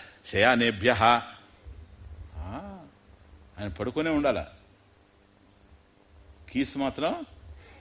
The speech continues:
లక్ష్మీదేవి. ఉమ్, ఎక్కడైనా అంతే. శ్రీహి వాక్, స్మృతి. ఇది చూసారా? స్మృతి, స్మృతి కూడా స్త్రీలింగమే. జ్ఞాపకం. ఇప్పుడు ఏదైనా చెప్పామనుకోండి, సడన్గా ఒక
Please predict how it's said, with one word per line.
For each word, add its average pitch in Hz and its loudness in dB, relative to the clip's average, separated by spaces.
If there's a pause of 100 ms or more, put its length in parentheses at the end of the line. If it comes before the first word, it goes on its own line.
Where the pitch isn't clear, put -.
(800)
లక్ష్మీదేవి. 104 -2 (300)
ఉమ్, 101 -6
ఎక్కడైనా 202 -4
అంతే. 127 -2 (360)
శ్రీహి 120 4 (180)
వాక్, 117 6 (280)
స్మృతి. 226 4 (120)
ఇది - -8
చూసారా? 190 -4
స్మృతి, 143 -8 (220)
స్మృతి 202 -4
కూడా 254 4
స్త్రీలింగమే. 127 6 (840)
జ్ఞాపకం. - 6 (1700)
ఇప్పుడు 104 -2 (220)
ఏదైనా 160 6
చెప్పామనుకోండి, 165 2
సడన్గా 214 4
ఒక 180 2